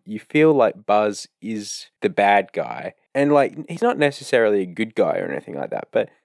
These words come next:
I thought he's just a terrible person and stuff like that at the start. But then you realize that he's testing this new guy because he respects,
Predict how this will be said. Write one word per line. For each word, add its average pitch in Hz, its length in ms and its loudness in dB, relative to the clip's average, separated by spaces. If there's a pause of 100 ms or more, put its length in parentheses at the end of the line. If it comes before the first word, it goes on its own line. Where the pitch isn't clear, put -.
I 127 160 4
thought 120 320 4
he's 117 240 -8
just - 200 -6
a 95 40 -8
terrible 95 480 2
person 92 560 0
and 87 140 -8
stuff - 200 -8
like 85 100 -6
that 85 140 -8
at - 80 -18
the - 60 -18
start. 135 500 2
But - 140 -10
then 127 360 -2 (140)
you 110 240 -6
realize 113 880 4
that 95 240 0 (100)
he's 120 420 -2
testing 113 580 -6
this 90 180 -12
new 107 180 -6
guy 67 320 -2
because 101 360 -2
he 101 140 -2
respects, - 680 -6